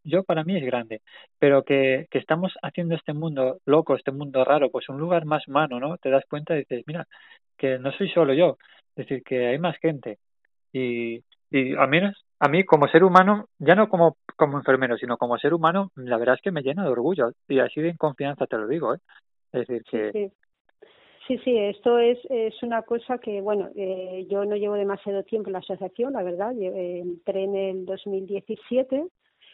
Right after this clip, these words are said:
Speaker 2: pero, pero bueno, es una cosa que cuando entras, eh, y conoces el voluntariado, hablo desde mi,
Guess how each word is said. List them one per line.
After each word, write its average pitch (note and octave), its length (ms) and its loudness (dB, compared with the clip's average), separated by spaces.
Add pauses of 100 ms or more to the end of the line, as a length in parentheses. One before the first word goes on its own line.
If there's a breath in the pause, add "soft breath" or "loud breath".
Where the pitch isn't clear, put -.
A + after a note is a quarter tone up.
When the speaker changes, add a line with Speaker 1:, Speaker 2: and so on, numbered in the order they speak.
(500 soft breath)
Speaker 2:
pero, G#3+ 840 2
pero G#3+ 200 0
bueno, C4 220 2
es C4 140 -6
una B3+ 160 0
cosa C4 340 -4
que C4 200 -6
cuando G3+ 380 -2
entras, B3 520 -4 (320)
eh, G3+ 360 -6
y G#3 100 -10
conoces A3+ 460 -2
el B3 100 -2
voluntariado, G#3+ 720 -4
hablo G3 220 0
desde F#3+ 280 -4
mi, F3 500 -6